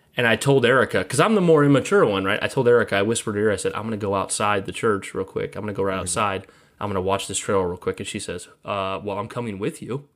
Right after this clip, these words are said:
Speaker 2: <laughs> Aw.
Speaker 1: Because she wanted to watch the
Speaker 2: That's
Speaker 1: trailer.
Speaker 2: cool.
Speaker 1: Like, that's how excited she is for it, right? So, like, this is a game we're really excited for. So, uh, yeah, so it just,
Speaker 2: Good
Speaker 1: it,
Speaker 2: deal.
Speaker 1: it, it made this, you know, it was this great memory. It's something me and my wife got to share, and also got to share with Josh and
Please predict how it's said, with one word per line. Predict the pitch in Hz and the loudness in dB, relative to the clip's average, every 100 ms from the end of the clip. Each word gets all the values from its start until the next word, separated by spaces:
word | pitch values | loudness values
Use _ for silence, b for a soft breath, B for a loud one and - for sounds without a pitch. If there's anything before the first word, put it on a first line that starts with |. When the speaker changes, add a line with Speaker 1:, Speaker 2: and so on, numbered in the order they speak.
| _ | _
Speaker 2:
<laughs> | _ _ 190 | _ _ -2
Aw. | 196 339 - 127 98 | -2 0 2 2 2
Speaker 1:
Because | 131 | 0
she | - - 165 | 0 0 2
wanted | 147 143 139 | 4 4 4
to | 139 | 2
watch | 135 139 139 | 4 2 2
the | 117 | 2
Speaker 2:
That's | |
Speaker 1:
trailer. | 113 311 | 4 4
Speaker 2:
cool. | |
Speaker 1:
Like, | 202 143 B B B B | 2 -2 B B B B
that's | 160 165 | -2 0
how | 180 | 0
excited | 190 - 294 190 | 0 0 0 0
she | 143 | 0
is | 123 | -2
for | - 113 | -2 -2
it, | 95 | 0
right? | 123 180 | 0 0
So, | 127 | -2
like, | 127 | 0
this | 208 147 | -2 -2
is | |
a | 131 | 0
game | 151 | 2
we're | 131 | 4
really | 139 | 4
excited | 139 170 175 113 | 2 0 -2 -2
for. | 104 98 | -4 0
So, | 156 131 - B B B - | 2 4 2 B B B 0
uh, | 127 175 | 0 4
yeah, | 180 | 2
so | - 214 | 4 4
it | |
just, | 196 254 | 4 2
Speaker 2:
Good | 190 185 | 2 2
Speaker 1:
it, | 202 175 | 2 2
Speaker 2:
deal. | 175 | -2
Speaker 1:
it, | - - | -10 -2
it | 165 | 2
made | 208 226 | 4 2
this, | 165 151 - | 0 -2 -2
you | 139 | 0
know, | 127 | 2
it | 139 | 2
was | 127 | 0
this | 127 | 0
great | 180 208 | 2 2
memory. | 151 147 135 135 135 | 4 4 6 4 4
It's | 139 - | 0 -2
something | 160 | 0
me | 143 | 2
and | 143 | 4
my | |
wife | 120 131 131 | 4 4 4
got | 147 135 | 2 0
to | |
share, | 123 - 127 127 120 | -2 2 4 6 4
and | 107 | 4
also | 120 127 | 2 2
got | 135 123 | 0 -4
to | |
share | 139 | -2
with | 120 110 | -2 0
Josh | 135 127 127 127 | 2 4 4 2
and | 107 | -4